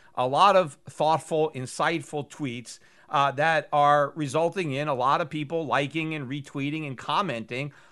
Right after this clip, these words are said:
on his Twitter page. So it's, it's Spencer Schiff. And if you're not now following him, well, follow him for his birthday, which is tomorrow,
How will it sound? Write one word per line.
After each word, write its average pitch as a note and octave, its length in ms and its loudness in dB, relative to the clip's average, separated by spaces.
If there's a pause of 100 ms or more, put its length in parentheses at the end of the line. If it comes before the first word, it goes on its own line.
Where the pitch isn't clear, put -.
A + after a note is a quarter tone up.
(120)
on C3+ 180 0
his C#3 160 -4
Twitter F#3+ 300 -2
page. G#2+ 380 -6
So C3+ 180 0
it's, C3+ 320 -8
it's D#3 160 -6
Spencer G3 440 -2
Schiff. F3 440 0 (240)
And C#3+ 160 -4
if C#3 120 -8
you're D#3 100 -4
not F3+ 240 2
now D#3+ 220 2
following D#3 520 4
him, C3+ 220 -6
well, C#3 280 0
follow E3 440 4
him E3 100 0
for D3+ 200 0
his B2+ 100 0
birthday, B2 480 0
which C3 260 -8
is B2+ 120 -10
tomorrow, C3+ 600 4